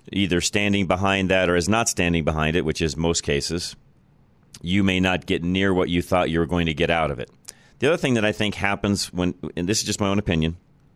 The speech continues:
and you guys listening can chime in on this. The other thing I think happens when people have extended contracts, home, auto, even other items you may buy. And I'm, I'm somebody that never buys one.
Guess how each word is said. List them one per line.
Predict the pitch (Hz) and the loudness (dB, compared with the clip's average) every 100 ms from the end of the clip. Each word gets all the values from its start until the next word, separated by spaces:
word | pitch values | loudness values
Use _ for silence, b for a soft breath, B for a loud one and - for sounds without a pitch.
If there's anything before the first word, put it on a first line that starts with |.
| _ _ - | _ _ -8
and | 76 80 | -6 -4
you | 90 | 0
guys | 92 90 87 | 0 0 -2
listening | 87 90 87 | -2 -2 -4
can | - 87 - | -2 -4 -2
chime | 98 87 90 | -2 0 0
in | 76 | -2
on | 67 | -4
this. | 65 - - _ _ _ _ _ _ - - | -6 -10 -12 _ _ _ _ _ _ -20 -4
The | 104 | 0
other | 139 | 0
thing | 143 123 | 2 0
I | 110 | 0
think | - 107 | 0 -4
happens | - 101 98 - 95 80 | -2 -2 -2 0 -2 -2
when | 85 | -2
people | 98 92 95 | -2 -2 -2
have | 92 90 87 80 b b b b b b b | 0 0 0 -2 b b b b b b b
extended | 90 - 104 92 78 | -6 -2 0 0 -2
contracts, | 92 87 - 67 - | 0 0 -2 -4 -6
home, | - 95 98 95 87 _ _ _ _ _ - | -2 0 2 0 -4 _ _ _ _ _ -2
auto, | 90 92 90 87 80 - _ _ _ _ | 2 2 4 2 0 -8 _ _ _ _
even | 98 113 104 95 82 - - | -2 0 2 0 -2 -4 -2
other | 98 95 | 2 2
items | 90 90 85 | 4 2 2
you | 85 | 0
may | 82 80 | 0 2
buy. | 78 69 | 2 0
And | 57 73 - | -2 -6 -6
I'm, | 80 92 98 - | -2 0 0 -2
I'm | 95 120 | -2 0
somebody | - 104 98 98 87 | 0 2 2 2 2
that | 87 82 | 2 2
never | 85 90 87 87 | 2 2 2 2
buys | 80 76 71 | 2 0 -2
one. | 64 | -10